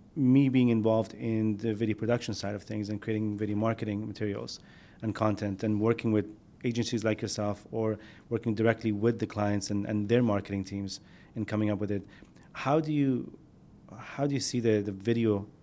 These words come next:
kind of progressing in, in current world? I mean, do you,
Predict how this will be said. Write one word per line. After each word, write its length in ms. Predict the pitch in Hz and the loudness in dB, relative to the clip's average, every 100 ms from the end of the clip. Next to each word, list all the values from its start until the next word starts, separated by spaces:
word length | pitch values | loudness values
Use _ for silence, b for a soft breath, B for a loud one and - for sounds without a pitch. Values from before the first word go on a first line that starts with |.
| - - - | -20 -16 -4
kind 140 | 107 | -2
of 100 | 101 | -2
progressing 500 | - 107 104 - 101 | -4 0 0 0 -4
in, 280 | 110 104 101 | -2 -2 -2
in 140 | - 104 | -4 -6
current 280 | - 107 101 | -4 -4 -4
world? 220 | 101 107 | -4 -2
I 40 | |
mean, 120 | 110 | -2
do 80 | 104 | 0
you, 200 | 110 104 | 0 0